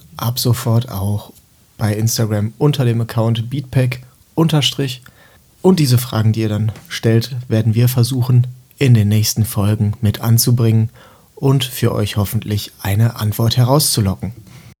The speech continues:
Aber an dieser Stelle wollte ich mich erstmal ganz herzlich bei euch bedanken für das unfassbare Feedback zu der ersten Folge. Es haben mehr Leute den Podcast gehört, als ich eigentlich vermutet hatte.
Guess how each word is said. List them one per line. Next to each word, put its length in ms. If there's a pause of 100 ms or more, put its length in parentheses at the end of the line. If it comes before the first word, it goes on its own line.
(260)
Aber 180
an 80
dieser 240
Stelle 280
wollte 180
ich 80
mich 260 (340)
erstmal 500
ganz 300
herzlich 300
bei 80
euch 120
bedanken 460
für 200
das 200
unfassbare 540
Feedback 500
zu 160
der 100
ersten 300
Folge. 440 (500)
Es 200
haben 380 (540)
mehr 340
Leute 320
den 120
Podcast 380
gehört, 380
als 140
ich 200
eigentlich 380
vermutet 440
hatte. 320